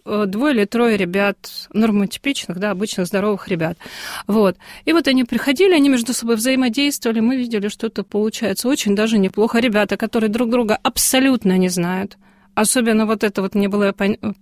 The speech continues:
понимание, м, как взаимодействуют между собой ребята, и такие, и такие, которые друг друга вообще не знают. Нигде они не пересекались ранее, нигде не встречались.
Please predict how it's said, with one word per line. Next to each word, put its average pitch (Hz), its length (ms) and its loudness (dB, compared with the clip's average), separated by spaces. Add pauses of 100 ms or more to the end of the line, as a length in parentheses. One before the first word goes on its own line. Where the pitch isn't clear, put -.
понимание, 202 760 2
м, 196 480 2
как 214 220 -2
взаимодействуют 202 720 0
между 196 260 0
собой 190 340 0
ребята, 185 600 0 (440)
и 220 120 0
такие, 208 480 0
и - 20 2
такие, 214 340 -2
которые 226 360 0
друг 214 160 -2
друга 214 260 2
вообще 214 320 0
не 190 140 2
знают. 175 280 -2
Нигде 208 280 2
они 214 180 4
не 208 140 4
пересекались 190 840 0
ранее, 175 320 0
нигде 190 280 0
не 226 140 4
встречались. 196 720 -2